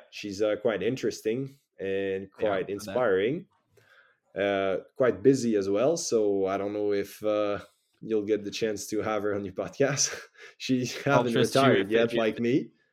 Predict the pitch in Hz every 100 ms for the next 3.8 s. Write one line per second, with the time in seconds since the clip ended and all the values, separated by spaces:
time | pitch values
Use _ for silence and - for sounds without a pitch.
0 | _ _ _ - 107 101 95 92 - 80
1 | 90 - 117 - 110 117 - - 123 113
2 | - 113 107 107 104 104 104 - 104 98
3 | 95 95 90 92 90 87 85